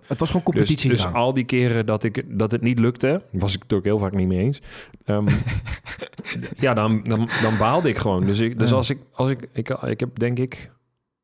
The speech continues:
Speaker 2: ik denk dat ik zes bronzen medailles heb op een W K, zoiets. En nou ja, dat vond ik super naar.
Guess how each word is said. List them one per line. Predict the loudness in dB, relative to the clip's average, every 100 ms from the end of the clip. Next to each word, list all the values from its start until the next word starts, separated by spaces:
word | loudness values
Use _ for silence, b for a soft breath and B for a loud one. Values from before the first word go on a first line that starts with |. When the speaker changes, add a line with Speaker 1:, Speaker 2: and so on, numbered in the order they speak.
| _ _ _ _ _ _ _ _ _ _ _
Speaker 2:
ik | -4
denk | -2
dat | -2 -4
ik | -2
zes | -2 -2
bronzen | -2 0 0 0
medailles | 0 0 0 0
heb | -2
op | -4
een | -2 0
W | -2
K, | -2 -4 -6
zoiets. | -6 -4 -4 -8 -20 B B B
En | -2 -2 -2 -8
nou | -4 0
ja, | 0
dat | -2 -4
vond | -6 -6 -6
ik |
super | -4 -4 -2 0
naar. | 0 0 -4